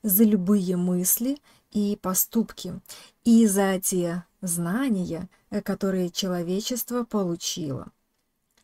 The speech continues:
Итак, целеустремлённому, разборчивому, строгому, авторитетному Стрельцу противостоит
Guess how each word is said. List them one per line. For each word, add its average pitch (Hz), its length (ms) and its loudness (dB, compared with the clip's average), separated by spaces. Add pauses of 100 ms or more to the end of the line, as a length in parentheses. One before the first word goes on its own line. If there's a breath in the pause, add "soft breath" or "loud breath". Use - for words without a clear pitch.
(1300)
Итак, - 380 0 (840)
целеустремлённому, 226 1000 2
разборчивому, 196 800 -2
строгому, 185 580 2
авторитетному 185 840 0
Стрельцу 185 680 -2 (380 loud breath)
противостоит 190 920 0